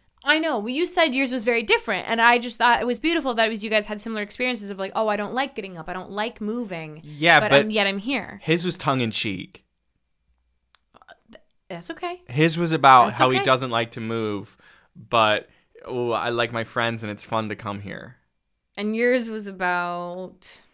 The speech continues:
Speaker 1: something different?
Speaker 2: Yeah.
Speaker 1: It sounded like the same to me.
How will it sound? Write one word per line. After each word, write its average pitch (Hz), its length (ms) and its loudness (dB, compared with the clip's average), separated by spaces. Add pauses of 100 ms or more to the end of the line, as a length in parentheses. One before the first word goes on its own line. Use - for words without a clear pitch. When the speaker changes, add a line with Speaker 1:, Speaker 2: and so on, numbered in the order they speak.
Speaker 1:
something 175 240 -14
different? 330 400 -12 (120)
Speaker 2:
Yeah. 117 440 -2 (1120)
Speaker 1:
It - 80 -20
sounded 277 380 -6
like 196 140 -8
the 185 80 -16
same 220 220 -6
to 180 60 -10
me. 190 380 -14